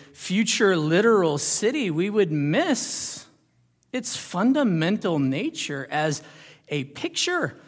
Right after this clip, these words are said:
that God wants us to see. It's a picture of who we are as the church. And it's a fuller picture of who we are becoming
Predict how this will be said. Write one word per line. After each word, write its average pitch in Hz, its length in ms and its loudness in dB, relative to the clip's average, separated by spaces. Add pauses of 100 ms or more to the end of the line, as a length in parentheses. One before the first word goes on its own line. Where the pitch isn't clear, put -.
(280)
that 214 200 0
God 165 300 4
wants 254 240 4
us 233 220 0
to 254 120 -2
see. 247 720 -2 (920)
It's 185 180 -8
a 170 80 -8
picture - 680 -8
of 175 120 -4
who 247 260 -4
we 262 320 -2
are - 360 -14 (680)
as 185 240 -4
the 160 120 -2
church. - 840 -8 (1400)
And 180 140 -6
it's 156 160 -6
a 156 40 -8
fuller 175 380 -8
picture 240 400 -6
of 180 100 0
who 185 180 0
we 202 140 0
are 185 140 0
becoming 175 800 -4